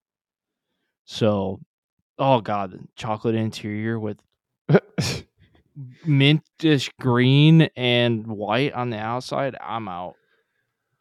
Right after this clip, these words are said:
Speaker 2: I'm
Speaker 1: Nope.
Speaker 2: gonna say,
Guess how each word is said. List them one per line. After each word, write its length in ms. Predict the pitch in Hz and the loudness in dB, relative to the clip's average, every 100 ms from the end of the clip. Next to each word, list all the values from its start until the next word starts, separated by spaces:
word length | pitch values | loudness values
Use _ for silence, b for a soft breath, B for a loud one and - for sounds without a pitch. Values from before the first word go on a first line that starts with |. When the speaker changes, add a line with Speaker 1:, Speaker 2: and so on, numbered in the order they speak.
| _ _ _ _ _ - | _ _ _ _ _ -6
Speaker 2:
I'm 460 | 156 160 165 160 | 2 6 8 6
Speaker 1:
Nope. 80 | 156 | 4
Speaker 2:
gonna 320 | 139 139 139 | 2 4 4
say, 880 | 135 - 127 117 117 117 120 160 185 | 2 2 2 4 4 4 4 2 0